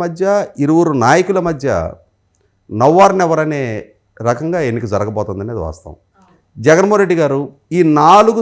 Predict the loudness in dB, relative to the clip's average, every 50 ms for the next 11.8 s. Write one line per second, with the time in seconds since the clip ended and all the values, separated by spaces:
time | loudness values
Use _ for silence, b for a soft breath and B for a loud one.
0 | -2 -2 0 0 0 -2 -2 -2 -4 -6 -4 -6 -6 -2 -2 -2 -2 -2 -4 -6
1 | -4 -6 -6 -6 -6 -6 -6 -8 -6 -6 -6 -6 -6 -6 -8 -8 -8 -8 -8 -8
2 | -8 -8 -8 -8 -10 -10 -8 -8 -10 -10 -12 -14 _ _ _ _ _ _ _ _
3 | _ _ _ _ _ _ _ _ _ _ _ _ _ _ _ _ _ _ _ _
4 | _ _ -2 2 4 6 6 6 4 4 4 2 2 0 -4 -10 _ _ -6 0
5 | 0 2 2 2 0 2 2 4 4 4 4 4 2 2 2 2 2 2 0 -2
6 | -8 _ _ _ _ -2 0 2 2 2 2 0 0 0 -2 0 0 -2 -4 -4
7 | -6 -6 -8 -8 -6 -6 -4 -4 -4 -2 -2 -4 -2 -2 -4 -4 -2 -4 -4 -4
8 | -6 -6 -6 -6 -8 -8 -8 -8 -12 -14 -18 _ _ _ _ _ _ -20 -20 _
9 | _ _ _ _ _ _ _ _ _ _ _ _ _ _ _ _ _ _ _ -4
10 | 0 0 2 2 2 0 0 0 -2 -4 -6 -6 -8 -6 -6 -8 -8 -6 -10 -10
11 | -8 -6 -6 -6 -6 -6 -8 -8 -8 -4 -4 -4 -2 -4 -2